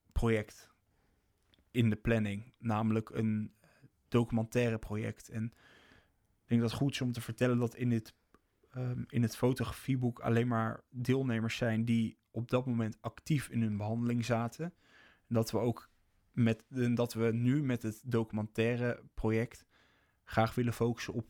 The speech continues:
patiënten die uit hun behandeling zijn. Naast het documentaire project zijn we ook bezig met andere projecten. Een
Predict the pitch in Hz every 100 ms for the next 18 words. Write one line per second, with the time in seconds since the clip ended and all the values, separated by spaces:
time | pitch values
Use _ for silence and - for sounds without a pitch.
0 | - 110 - 113 117 120 120 135 _ _
1 | _ 123 120 120 - _ 123 123 - 104
2 | 104 98 98 95 98 113 104 87 120 _
3 | _ _ _ _ _ _ _ _ _ _
4 | _ _ _ _ - _ - _ _ -
5 | 113 135 156 135 143 147 123 117 139 131
6 | - 117 - 120 127 - - - 123 123
7 | 120 120 113 - - - _ _ _ _
8 | 120 117 104 - 104 101 - - 117 -
9 | _ _ 123 120 123